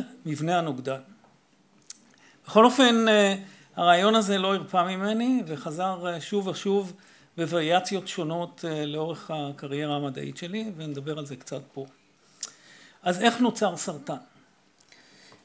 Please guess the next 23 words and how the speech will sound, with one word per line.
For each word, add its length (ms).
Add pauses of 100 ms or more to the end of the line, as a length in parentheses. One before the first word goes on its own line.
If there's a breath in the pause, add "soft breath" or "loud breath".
אה, 160
אנחנו 260
מונים 320
מספר 380
סיבות 400
להופעת 460
סרטן. 460 (840 soft breath)
אה, 180 (220)
קודם 260
כל, 280
אה, 100
מוטציות 680
בגנים 460
מסוימים, 720 (720 soft breath)
שינויים 480
לא 260
גנטיים, 680
מה 80
שנקרא 520
אפיגנטיים, 840
במבנה 580
הגנום 400
ותפקודו, 720